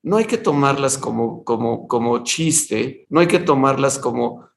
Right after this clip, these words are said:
como una cosa de alguien que, que está, digamos, fuera de sus cabales. No, no, no. Hay personas, muchas personas, probablemente millones en Estados Unidos que piensan como Trump. Entonces,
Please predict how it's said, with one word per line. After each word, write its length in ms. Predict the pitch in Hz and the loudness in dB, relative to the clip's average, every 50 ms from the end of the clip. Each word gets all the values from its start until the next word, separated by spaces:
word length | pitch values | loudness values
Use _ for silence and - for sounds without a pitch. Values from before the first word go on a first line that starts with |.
| _ _ - | _ _ -4
como 260 | - 131 120 135 139 | -2 0 2 4 4
una 220 | 147 147 139 139 | 4 4 2 0
cosa 360 | - - 135 127 - 143 135 | 0 0 0 0 2 4 4
de 160 | 131 131 131 131 | 4 4 4 4
alguien 440 | 127 131 131 127 131 135 135 123 | 4 4 2 2 0 -2 -2 -2
que, 240 | 113 127 120 117 117 | -2 -4 -4 -4 -4
que 100 | - 120 | -4 -4
está, 640 | 113 113 - - 135 131 135 131 131 127 120 107 - | -6 -4 -2 2 2 4 4 6 4 4 2 0 -2
digamos, 460 | - 123 123 131 127 131 127 - - | -4 -4 -2 -2 0 -2 -2 -4 -2
fuera 240 | - 139 143 143 135 | 0 2 4 6 6
de 120 | 131 123 | 6 4
sus 240 | 110 - - - - | 2 -2 -6 -8 -8
cabales. 600 | - - 113 110 113 117 117 117 117 117 113 120 | -2 0 0 2 2 2 2 2 0 -2 -2 0
No, 280 | 127 131 131 139 147 135 | 0 2 4 4 4 2
no, 200 | 113 98 98 101 | 0 -2 -4 -6
no. 320 | 95 98 107 113 113 - _ _ _ _ | -6 -6 -8 -8 -8 -10 _ _ _ _
Hay 240 | - 127 131 147 160 | 4 6 6 6 6
personas, 880 | 160 160 180 160 151 - - 139 135 147 151 147 135 131 135 - - | 6 6 4 4 4 2 2 2 4 4 4 4 2 0 -2 -4 -6
muchas 460 | 127 135 170 196 - - 160 127 - | -4 -2 -2 0 0 0 -2 -2 -2
personas, 640 | - - 120 117 - - - 123 123 123 135 135 127 | -4 -4 -4 -4 -2 0 2 2 2 2 2 -2 -4
probablemente 840 | - - 117 113 117 120 123 127 127 123 123 127 127 123 123 120 113 | -4 -2 -2 0 2 2 2 2 2 0 0 -2 -4 -4 -4 -4 -4
millones 560 | 113 113 110 104 120 120 120 123 127 120 - | -4 -4 -2 -2 0 0 0 0 -2 -4 -4
en 120 | 113 110 | -4 -6
Estados 440 | 113 113 - - 131 131 139 139 - | -6 -6 -2 0 0 0 0 -2 -2
Unidos 320 | 135 139 175 190 185 - | -2 -2 0 0 -2 -2
que 100 | - - | -4 -6
piensan 500 | - - - 330 427 381 - - 214 165 | -6 -2 0 2 2 2 2 0 0 0
como 280 | 143 - 123 113 110 107 | 0 0 -2 -2 -2 -6
Trump. 320 | 107 110 - 101 101 101 - _ _ | -6 -6 -6 -6 -6 -8 -12 _ _
Entonces, 600 | _ - 151 151 151 160 160 156 160 - - - | _ 4 4 6 6 6 4 4 2 -4 -10 -14